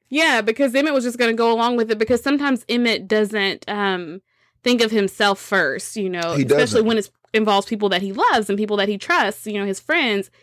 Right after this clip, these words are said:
Speaker 1: He doesn't put himself first in those situations. And so he, I don't know that maybe at some point, because Emmett is a smart person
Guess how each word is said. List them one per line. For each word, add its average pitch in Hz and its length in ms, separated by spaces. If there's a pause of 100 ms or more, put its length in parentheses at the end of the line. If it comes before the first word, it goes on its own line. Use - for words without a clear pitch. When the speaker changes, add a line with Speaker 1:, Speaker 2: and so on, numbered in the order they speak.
(200)
Speaker 1:
He 247 140
doesn't 214 240
put 220 160
himself 196 460
first 185 320
in 190 80
those 170 120
situations. 185 480
And 190 140
so 190 140
he, 226 260
I 226 140
don't 247 140
know 226 200
that 190 240 (400)
maybe 453 240
at 214 80
some 240 220
point, 233 160
because 233 200
Emmett 226 280
is 185 160
a - 20
smart 185 300
person 185 480